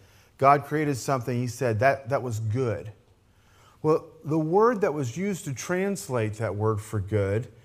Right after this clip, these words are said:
from the Hebrew and the Greek, when it got translated into Greek, could, could be translated good, but it also, and more typically, is translated beautiful.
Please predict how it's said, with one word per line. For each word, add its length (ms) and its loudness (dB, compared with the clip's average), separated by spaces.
from 220 -2
the 80 0
Hebrew 380 -4
and 100 -2
the 60 -2
Greek, 380 -2
when 100 0
it 60 -4
got 180 -2
translated 600 -4
into 160 -4
Greek, 400 -8
could, 380 0
could 280 -2
be 380 -2
translated 560 2
good, 340 -2
but 120 4
it 140 0
also, 600 4
and 240 -2
more 180 0
typically, 640 -2
is 240 -8
translated 720 -4
beautiful. 580 -10